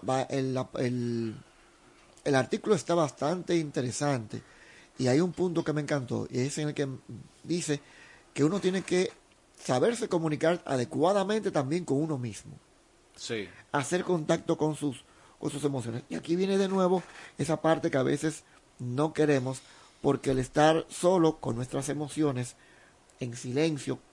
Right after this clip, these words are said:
Speaker 1: con nosotros mismos, también es positivo y es sano. Y regularmente tendemos a huir de la sole-, de la soledad. A mí particularmente me encanta la soledad.
Speaker 2: A mí me gusta, sobre todo en momentos como ese, cuando uno por X o por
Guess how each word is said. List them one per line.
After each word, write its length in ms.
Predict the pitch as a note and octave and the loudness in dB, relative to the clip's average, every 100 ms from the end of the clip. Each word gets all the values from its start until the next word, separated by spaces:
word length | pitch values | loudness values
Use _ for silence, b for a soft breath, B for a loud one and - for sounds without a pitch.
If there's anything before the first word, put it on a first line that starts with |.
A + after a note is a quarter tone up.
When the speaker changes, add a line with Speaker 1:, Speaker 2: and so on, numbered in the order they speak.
| _ - | _ -8
Speaker 1:
con 140 | C3 | -6
nosotros 420 | A#2 C3+ C#3 D#3 | -4 -6 -4 -2
mismos, 360 | C#3 B2 A#2 A#2+ B B - | -2 -4 -6 -12 B B -12
también 280 | F#3+ B2 D#3 | -6 -4 -4
es 100 | G3+ | -4
positivo 580 | F#3 E3+ D3+ F3 F3+ - | -4 -4 -4 -4 -4 -4
y 120 | C3 | -4
es 80 | D#3+ | -4
sano. 360 | - C#3 B2+ G2+ _ B B B B B B _ _ | -2 -2 -4 -8 _ B B B B B B _ _
Y 260 | D3+ D#3 D#3 - C#3+ | 6 8 8 0 2
regularmente 680 | D3 C#3+ D3+ D#3+ F#3 F3 F#3 | 4 6 6 6 2 0 0
tendemos 640 | E3+ D3 C3 F3 F3+ - | 2 4 6 6 4 -4
a 120 | - D3 | 4 8
huir 300 | D3 A3 D#3 | 8 8 4
de 100 | A#2+ | 0
la 80 | A2+ | -2
sole-, 260 | - A2 | -2 -4
de 140 | - A2+ | -2 -4
la 100 | A2+ | -2
soledad. 300 | A#2+ A#2 - B2 | -2 -2 -4 -2
A 60 | |
mí 80 | C#3 | 0
particularmente 580 | G3+ G3 G3+ E3+ F3+ F3+ | 2 2 4 6 4 4
me 80 | D#3+ | 0
encanta 380 | A#2+ D#3+ F3 C3+ | 2 0 2 0
la 80 | |
soledad. 280 | B2 A#2 A2+ | 0 0 2
Speaker 2:
A 40 | C#3 | 2
mí 40 | |
me 60 | C#3+ | 2
gusta, 240 | A2+ G2+ | 0 -4
sobre 220 | F#2+ B2+ | -2 -2
todo 160 | B2+ C#3+ | 0 -2
en 60 | E3+ | -2
momentos 500 | E3 E3+ D#3 D#3 - | -2 -4 -4 -6 -6
como 300 | C#3+ C#3 D3+ | -6 -4 -2
ese, 340 | C3 - B2+ b b b b _ - | -4 -8 -18 b b b b _ -4
cuando 320 | A2 A2 G#2+ | -4 -2 0
uno 240 | A#2 B2+ | 0 0
por 160 | B2+ A#2+ | 0 0
X 160 | A2+ | 0
o 20 | A#2+ | -4
por 160 | A2+ | -4